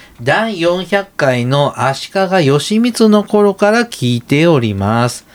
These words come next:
初めて聞き始めてから一年が経ち、ようやくですが、初めてメールを送ります。えー、先日、ゴールデンウィークを利用して、福州と、おもれきの福州と、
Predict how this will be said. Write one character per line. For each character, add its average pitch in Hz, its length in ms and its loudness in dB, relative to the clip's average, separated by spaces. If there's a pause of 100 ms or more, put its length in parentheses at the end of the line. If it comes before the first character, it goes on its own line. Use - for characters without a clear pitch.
(400)
初 160 320 -2
め 220 160 0
て 196 160 0
聞 170 160 -8
き 170 140 0
始 160 320 -2
め 156 120 0
て 147 140 -2
か 123 140 -2
ら 117 100 2
一 117 300 0
年 165 260 2
が 110 100 2
経 110 260 0
ち、 147 220 0
よ 123 200 4
う 151 80 4
や 156 120 2
く 165 180 -2
で 160 160 2
す 170 220 0
が、 208 280 2
初 127 320 -2
め 113 160 0
て 190 260 2
メ 131 280 2
ー 110 40 -2
ル 113 160 0
を 185 180 2
送 110 220 -4
り 87 140 -4
ま 117 320 0
す。 - 120 -16 (1200)
え 151 200 4
ー、 127 40 0
先 240 440 -2
日、 202 680 0
ゴ 170 200 2
ー - 20 4 (100)
ル 220 40 -2
デ 233 160 2
ン 233 80 4
ウ - 20 4
ィ 226 140 0
ー - 40 -20
ク 170 140 2
を 135 80 4
利 120 140 2
用 113 200 2
し - 120 -6
て、 160 260 2
福 190 480 0
州 220 220 0
と、 113 220 -2
お 131 120 0
も 220 200 -2
れ 226 120 2
き 226 180 -4
の 247 140 2
福 151 380 0
州 147 160 0
と、 190 260 0